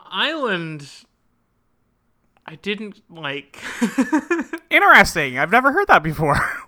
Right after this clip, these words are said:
Speaker 2: <laughs>
Speaker 1: I'm sure that this is, um, this is a thing people say.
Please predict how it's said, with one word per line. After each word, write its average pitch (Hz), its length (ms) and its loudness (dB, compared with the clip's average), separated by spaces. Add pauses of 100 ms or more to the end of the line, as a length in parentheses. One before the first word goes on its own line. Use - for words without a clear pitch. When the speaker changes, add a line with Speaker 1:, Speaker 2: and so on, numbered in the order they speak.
(500)
Speaker 2:
<laughs> - 640 -20
Speaker 1:
I'm 156 260 -4
sure 208 300 -4
that 175 240 -10 (320)
this 156 240 -12
is, 131 200 -14
um, 117 480 -8 (360)
this 120 160 -20
is 120 80 -18
a 117 100 -14
thing 120 300 -14
people 113 480 -20
say. - 460 -20